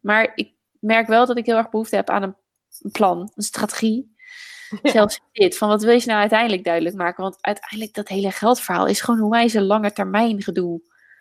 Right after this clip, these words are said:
Speaker 2: Ja.
Speaker 1: Want ja, het is natuurlijk, eh, een euro per week, bij wijze van spreken. Ja, dat zet niet echt zoden aan de dijk.
Speaker 2: Nee.
Speaker 1: Dus je moet ze ook leren vooruit te kijken. Nou, en als er iets is wat kinderen niet kunnen.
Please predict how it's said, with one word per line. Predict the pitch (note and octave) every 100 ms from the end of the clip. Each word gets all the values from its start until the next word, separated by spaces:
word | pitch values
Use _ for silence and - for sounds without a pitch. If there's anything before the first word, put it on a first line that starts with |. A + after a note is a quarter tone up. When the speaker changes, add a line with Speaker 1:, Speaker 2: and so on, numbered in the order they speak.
| _ -
Speaker 2:
Ja. | G#3+ F#3+ - -
Speaker 1:
Want | G#3 A3
ja, | A3+ G#3+
het | C#3 D#3+ A3+ A3+ A3+
is | A3 -
natuurlijk, | A#3 A3+
eh, | A3+ G#3+ G#3 G#3 G#3 G3+
een | G#3+ G#3+
euro | G#3+
per | G#3 G3+
week, | A3 G#3+ G#3+
bij | F#3 -
wijze | - F#3+ F#3+
van | -
spreken. | - F#3 F#3 G3+
Ja, | G3
dat | G3
zet | - A3+
niet | A3 G#3+
echt | - G3+ -
zoden | G#3 A#3 G#3
aan | F3+
de | F3+
dijk. | E3+ F3 A#3+ - _ - -
Speaker 2:
Nee. | G3 D3 - _ _
Speaker 1:
Dus | - G#3 - - _
je | F#3+ G#3
moet | A#3
ze | A#3+
ook | A#3+ A3+
leren | G3 G3
vooruit | G3 G#3 C4
te | A3+
kijken. | F3+ F#3 -
Nou, | G#3 -
en | G3
als | G3
er | G3
iets | G#3 G#3+
is | G3+
wat | F#3+
kinderen | G#3 G3 G3+
niet | A#3+
kunnen. | A3 F#3+ F#3+ D4 E4